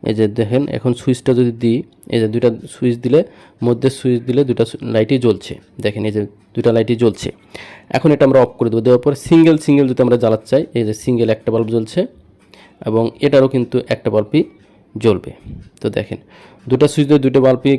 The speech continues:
কিন্তু জ্বলছে এবং একটা সুইচের দ্বারা কিন্তু দুটা বাল্বই জ্বলছে। তাহলে কতটা সুবিধা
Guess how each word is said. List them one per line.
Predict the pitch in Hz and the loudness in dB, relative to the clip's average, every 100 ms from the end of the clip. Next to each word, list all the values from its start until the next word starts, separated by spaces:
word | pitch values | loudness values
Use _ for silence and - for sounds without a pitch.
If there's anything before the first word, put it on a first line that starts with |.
| 135 | 0
কিন্তু | 123 131 123 | -2 -2 0
জ্বলছে | 123 107 - 180 - - | 0 0 0 0 -2 -4
এবং | 113 101 - _ 143 | -2 -2 -10 _ -6
একটা | - _ 156 | -6 _ -6
সুইচের | - 139 135 117 | -2 0 0 0
দ্বারা | 120 120 | 0 0
কিন্তু | 127 120 120 | -4 -6 -4
দুটা | 117 113 | 0 0
বাল্বই | 110 - 165 - _ _ - 107 | 0 0 -2 -2 _ _ -8 -2
জ্বলছে। | 101 104 | -2 -2
তাহলে | - 123 127 | 0 0 2
কতটা | 135 151 143 - | 2 2 0 0
সুবিধা | - 143 127 | 0 2 4